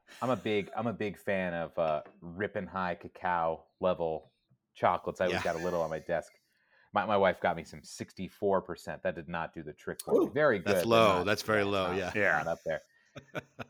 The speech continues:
Speaker 1: But you get those
Speaker 2: I'm
Speaker 1: really
Speaker 2: with
Speaker 1: high
Speaker 2: ya.
Speaker 1: quality milk chocolates, especially, or, or even, like, a sixty-four percent, you know? You get that, that, um, I mean,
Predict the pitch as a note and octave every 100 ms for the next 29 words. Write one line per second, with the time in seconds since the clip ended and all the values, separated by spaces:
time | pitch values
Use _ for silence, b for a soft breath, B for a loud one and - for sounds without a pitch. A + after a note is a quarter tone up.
0 | _ D3 D3+ D#3+ - C#3 G#2+ D3+ C#3 A2+
1 | A#2+ D#2+ B2+ A#2 G2 F#2 C#3+ - - G2+
2 | D#2+ - E2+ - - - G#2 - F#3 G3
3 | C#3+ E3 E3+ D3+ F#3+ E3+ C#3 - C3 -
4 | G#2+ A#2+ A#2 G2 - E2 D#2 E2+ E2+ F2+
5 | A#2+ _ _ _ F3+ F4 F4 D4+ A#3+ _
6 | D3 - D#3 D#3+ D#3+ D3+ B2+ _ _ _
7 | _ F3 A3+